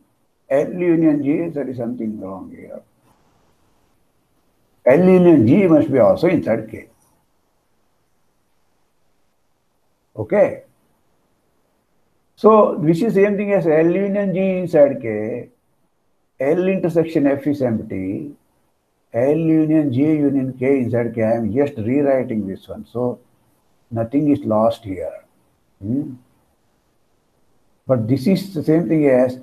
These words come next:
L inside star of G by the definition. L intersection F is empty. L union F is in star of G. This is the definition of, because L union F,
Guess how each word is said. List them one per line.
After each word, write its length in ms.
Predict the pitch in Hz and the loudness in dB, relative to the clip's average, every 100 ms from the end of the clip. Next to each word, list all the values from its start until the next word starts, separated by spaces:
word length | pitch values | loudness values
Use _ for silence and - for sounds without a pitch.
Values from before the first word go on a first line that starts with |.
| 123 | -2
L 200 | 147 165 | 0 2
inside 720 | 147 139 143 139 139 131 - _ _ _ _ _ | 0 0 2 4 4 0 -10 _ _ _ _ _
star 480 | - 143 131 131 120 | -4 2 4 4 2
of 200 | - - | -2 -10
G 380 | 90 92 123 - _ _ _ _ _ _ _ _ | -12 -12 -14 -16 _ _ _ _ _ _ _ _
by 120 | - 123 | -8 -4
the 80 | |
definition. 760 | 123 113 110 101 95 101 - - _ _ _ _ _ | -4 -6 -8 -10 -12 -12 -12 -14 _ _ _ _ _
L 180 | - 143 | 0 0
intersection 580 | 147 143 131 123 - 135 | 0 -4 -4 -4 -4 -4
F 160 | 127 131 | -4 -6
is 160 | 123 | -6
empty. 500 | 107 95 - 87 - - _ _ _ _ - | -6 -6 -10 -12 -12 -18 _ _ _ _ -2
L 200 | - 170 | 2 4
union 580 | 160 165 160 156 151 | 4 4 4 4 2
F 220 | 135 139 127 | 0 -4 -4
is 240 | 127 127 | -4 -4
in 180 | 131 131 | -6 -8
star 420 | - - 104 98 | -6 2 2 2
of 160 | 92 - | -4 -10
G. 180 | - - | -20 -12
This 140 | 110 113 | -10 -8
is 60 | |
the 80 | 131 | -8
definition 540 | 120 104 107 104 101 | -6 -6 -6 -8 -8
of, 200 | 107 294 - _ _ _ _ _ _ _ | -10 -10 -16 _ _ _ _ _ _ _
because 280 | - 147 143 - | -6 -2 -2 -2
L 180 | 143 160 | 2 4
union 360 | 175 180 156 151 | 4 6 6 6
F, 240 | 180 - | 4 2